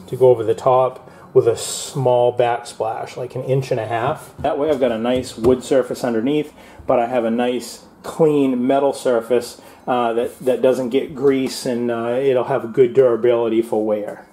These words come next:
Then again, I haven't done anything with the toolbox. They're just kinda, like, generally set up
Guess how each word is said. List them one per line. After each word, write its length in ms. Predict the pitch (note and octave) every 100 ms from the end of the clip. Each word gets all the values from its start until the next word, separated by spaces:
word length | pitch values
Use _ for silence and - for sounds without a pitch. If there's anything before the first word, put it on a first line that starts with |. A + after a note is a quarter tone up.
| _ _
Then 280 | F3+ F#3+ F#3+
again, 400 | D#3+ C#3 F3+ E3+
I 80 | C3+
haven't 420 | D#3+ F#3 F#3 E3+ - - - - - - - -
done 240 | D#3 D#3+
anything 460 | D3+ F3 G3 F#3+ F3+
with 100 | D#3+
the 80 | C#3
toolbox. 640 | - D#3+ D3+ C#3+ D3 -
They're 140 | C3
just 280 | A#2+ D3 D3
kinda, 260 | - D3+ C#3+
like, 300 | C3+ B2 B2+
generally 600 | A#2+ C#3+ D3 C#3+ C#3 D3
set 320 | - - C#3
up 380 | B2+ B2+ - -